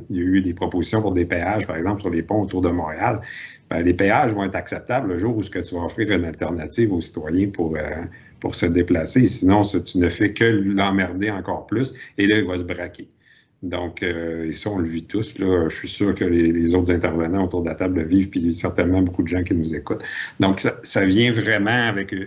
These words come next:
une action, mais il faut, il faut être capable d'envisager, euh, le, le, le, la, la réalité, là, de façon vraiment, euh, plus complexe que, que juste, euh, binaire.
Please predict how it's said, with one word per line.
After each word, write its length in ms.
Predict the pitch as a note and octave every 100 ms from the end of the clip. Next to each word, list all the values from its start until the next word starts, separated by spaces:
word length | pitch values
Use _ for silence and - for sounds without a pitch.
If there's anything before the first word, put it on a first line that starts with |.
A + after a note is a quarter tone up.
| A2
une 120 | G2
action, 340 | F2 - A#2+
mais 140 | A#2+ F2
il 80 |
faut, 260 | F2 - G#2
il 40 | G2
faut 140 | -
être 100 | A2
capable 300 | A2+ G#2 A#2+
d'envisager, 840 | G2 F#2 F2 F#2 F2 E2+ G#2 A#2+ - - - _ -
euh, 440 | F#2+ F2+ F2 F2
le, 520 | F2 F2 E2+ E2+ E2+
le, 120 | F2 E2+
le, 300 | F2 E2+ E2
la, 220 | E2 D#2+ - - - - -
la 80 |
réalité, 640 | F#2 F#2 F2 E2+ E2 A#2 B2
là, 340 | A2 A2 G#2+
de 160 | F#2 F2
façon 480 | - F2+ F#2+ F#2+ F2+
vraiment, 580 | F2+ F2+ G2 G2 G2
euh, 200 | F#2 F2
plus 240 | E2 - G#2
complexe 560 | G2+ F#2 - G#2 G#2+
que, 400 | - F#2 F2+ F2 F2+
que 160 | F2
juste, 300 | E2+ F2+ -
euh, 160 | F2+ E2
binaire. 420 | F2 E2+ D#2+ -